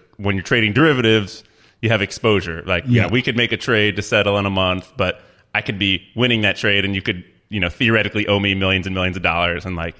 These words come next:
Speaker 1: just hope that, like, we're good for it <laughs> when
Speaker 2: Yeah.
Speaker 1: the, when the trade settles.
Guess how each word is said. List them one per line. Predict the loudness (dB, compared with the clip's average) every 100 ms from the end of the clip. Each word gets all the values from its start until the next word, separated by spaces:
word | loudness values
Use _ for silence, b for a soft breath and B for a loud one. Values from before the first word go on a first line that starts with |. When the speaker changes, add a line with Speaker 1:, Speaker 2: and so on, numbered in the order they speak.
| -12
Speaker 1:
just | -6
hope | 0 0 0
that, | 0 0
like, | -2 -4 -8 -4
we're | -2
good | 0 -2
for | -2 -2
it | -2 -4
<laughs> | 0
when | 2
Speaker 2:
Yeah. | 4
Speaker 1:
the, | 2
when | 2
the | 2
trade | 0 0 0
settles. | 2 4 4 0